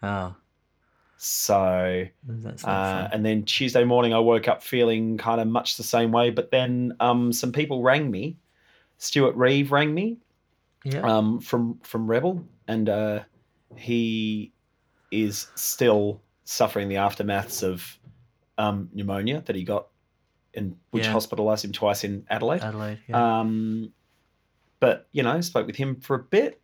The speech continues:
Speaker 2: and we kind of buoyed each other's spirits
Speaker 1: Good.
Speaker 2: a bit. Um, and then Nell, Nell Roy,
Speaker 1: Yeah.
Speaker 2: recently married Nell Roy, um, rang me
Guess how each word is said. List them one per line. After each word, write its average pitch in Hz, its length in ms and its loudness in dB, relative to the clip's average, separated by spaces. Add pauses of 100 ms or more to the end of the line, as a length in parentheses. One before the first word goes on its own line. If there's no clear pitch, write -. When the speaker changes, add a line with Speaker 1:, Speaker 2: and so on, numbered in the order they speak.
Speaker 2:
and 127 320 0
we 127 100 -2
kind 127 280 0
of 104 120 -6 (920)
buoyed 131 500 0
each 120 340 -2
other's 131 280 2 (160)
spirits - 760 -4
Speaker 1:
Good. 98 240 -8
Speaker 2:
a 139 60 -6
bit. 247 320 -8 (840)
Um, 143 500 4
and 127 180 4
then 127 480 2
Nell, 180 460 2 (500)
Nell 147 240 -2
Roy, 185 300 -2 (100)
Speaker 1:
Yeah. 131 220 -6
Speaker 2:
recently 131 420 -4
married 135 460 0
Nell 131 240 0
Roy, 180 260 -4 (140)
um, 117 400 -2
rang 139 180 0
me 190 200 -6